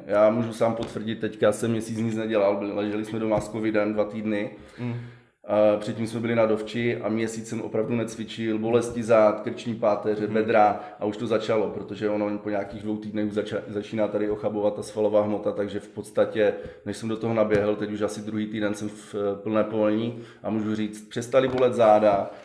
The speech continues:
Speaker 1: cítím se mnohem lépe, takže člověk vždycky, když zacvičí, tak z-, ze sebe vyplaví ten, tady ty endorfiny, ten dopamin a cítí se mnohem,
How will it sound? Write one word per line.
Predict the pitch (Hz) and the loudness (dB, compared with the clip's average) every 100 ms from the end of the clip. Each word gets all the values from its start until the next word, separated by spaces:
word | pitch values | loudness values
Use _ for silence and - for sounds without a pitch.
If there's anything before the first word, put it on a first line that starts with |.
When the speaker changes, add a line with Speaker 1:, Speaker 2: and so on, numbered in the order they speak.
| - | -20
Speaker 1:
cítím | - 117 123 117 | -10 -8 -4 -2
se | 113 | 0
mnohem | 113 107 107 | 0 0 2
lépe, | 101 101 98 | 2 2 0
takže | 98 98 104 98 - | 0 0 -2 -4 -6
člověk | - 113 110 107 | -10 -4 0 0
vždycky, | 104 107 - 107 101 - - _ _ _ | -2 -10 -6 -6 -6 -10 -20 _ _ _
když | 104 117 | -8 2
zacvičí, | 123 - 123 - 117 117 | 2 2 -2 -6 -4 -2
tak | 117 104 | -2 -2
z-, | 101 - - - - - - - | -6 -16 -18 -20 -20 -20 -20 -10
ze | 101 | -8
sebe | 107 110 110 | -4 -4 -4
vyplaví | 110 107 104 | 0 2 2
ten, | 107 110 | 0 -4
tady | - 104 | -2 -4
ty | 107 104 | -2 -4
endorfiny, | 107 107 107 110 107 | 0 0 0 -2 0
ten | 107 | 0
dopamin | 104 104 101 104 104 - | -2 0 2 2 -2 -4
a | 90 | -4
cítí | - - 107 | -6 -12 -10
se | 107 | -6
mnohem, | 104 98 101 | -6 -4 -6